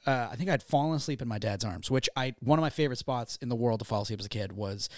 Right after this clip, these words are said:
my, I would, my dad would put me right in the center, right between his arms as he drove. And I'm, I'm barely big enough for the helmet. <laughs> And so my head's kinda smacking around, but it's in the padding. So I'm not having a rough time. I'm just kinda, like, shaking up a little bit, and I'm,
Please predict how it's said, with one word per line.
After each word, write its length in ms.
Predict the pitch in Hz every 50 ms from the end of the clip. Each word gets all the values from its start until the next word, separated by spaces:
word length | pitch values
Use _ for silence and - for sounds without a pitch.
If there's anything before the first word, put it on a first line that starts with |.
| - - -
my, 140 | - 131 120 -
I 140 | - 117
would, 140 | 117 110 107 -
my 180 | 139 120 123 120
dad 220 | - 131 131 127
would 120 | 120 117
put 120 | - 143 120
me 120 | 117 117
right 220 | 104 110 120 127 131
in 60 | 147
the 80 | 143
center, 320 | 135 - 147 139 147 165 - _ _ _ _
right 120 | - 117 113
between 240 | - - 147 151
his 100 | 139 117
arms 240 | 135 127 131 143 120
as 80 | 123 113
he 60 | 131
drove. 340 | 117 - 110 104 117 117 - _ _ _ _ _ _ _ _ _ _ _ _ _ _
And 360 | 139 135 135 131 123 123 113 - -
I'm, 200 | - 135 135 131 - -
I'm 140 | 143 147 123 -
barely 300 | - 156 175 190 175 156
big 160 | 117 156 156
enough 180 | 151 147 143 -
for 80 | -
the 60 | 120 104
helmet. 400 | - - 165 143 107 110 117 - _
<laughs> 40 | _ _ _ _ _
And 100 | 214 -
so 160 | - - -
my 160 | 196 165 180
head's 220 | 220 226 233 214 -
kinda 260 | - 180 147 120 117 - _ _
smacking 460 | - - - 151 151 151 - - 139
around, 240 | 135 143 147 143 127 - - - - -
but 100 | - 170
it's 80 | 160 -
in 160 | - 208 208
the 80 | 175
padding. 500 | - - - 143 160 151 127 113 98 104 - - - -
So 40 | -
I'm 60 | 208
not 140 | 240 254 175
having 240 | 147 170 175 156 135
a 40 | 117
rough 220 | 110 131 135 123
time. 320 | - - 101 90 101 123 - - - -
I'm 80 | - 175
just 120 | 185 -
kinda, 160 | - 180 175
like, 160 | 160 131 113 -
shaking 320 | - 156 143 - - 127
up 120 | 131 -
a 40 | -
little 160 | 104 92 87
bit, 180 | - 71 110 117
and 80 | 117 110
I'm, 160 | 117 120